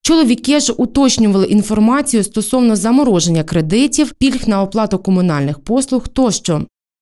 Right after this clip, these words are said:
Прозвучало питання, що буде з тими, хто ухиляється від мобілізації. Віктор Тамбовець відповів: «Не йдеш захищати батьківщину, йди до в'язниці».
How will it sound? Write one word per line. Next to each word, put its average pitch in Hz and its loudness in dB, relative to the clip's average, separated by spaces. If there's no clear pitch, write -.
Прозвучало 269 0
питання, 240 0
що - -2
буде 214 0
з 208 -4
тими, 247 0
хто - -2
ухиляється 247 0
від 185 0
мобілізації. 196 0
Віктор 262 -2
Тамбовець 220 0
відповів: 202 0
«Не 240 2
йдеш 202 0
захищати 170 -4
батьківщину, 247 0
йди 175 -2
до 185 0
в'язниці». 190 0